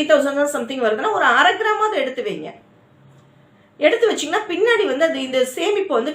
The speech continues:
பின்னாடி உங்களுக்கு யூஸ்ஃபுல்லா இருக்கும், உபயோகமா இருக்கும். ஆனா இந்த ராகு கேது பயிற்சி இந்த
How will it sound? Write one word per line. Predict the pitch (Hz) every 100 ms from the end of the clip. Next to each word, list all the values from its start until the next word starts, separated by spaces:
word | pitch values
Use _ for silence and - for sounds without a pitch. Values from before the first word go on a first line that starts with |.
| 320
பின்னாடி | 330 403 311
உங்களுக்கு | 240 220 269
யூஸ்ஃபுல்லா | - - 269 190
இருக்கும், | - 190 220
உபயோகமா | 233 330 294 262 208
இருக்கும். | 160 - - _ _ _ _ _ _ _ _ _ _ _ _ _ -
ஆனா | 254 330 285
இந்த | 381 480 285
ராகு | 254 330 440 -
கேது | 302 262
பயிற்சி | 262 233 427
இந்த | 339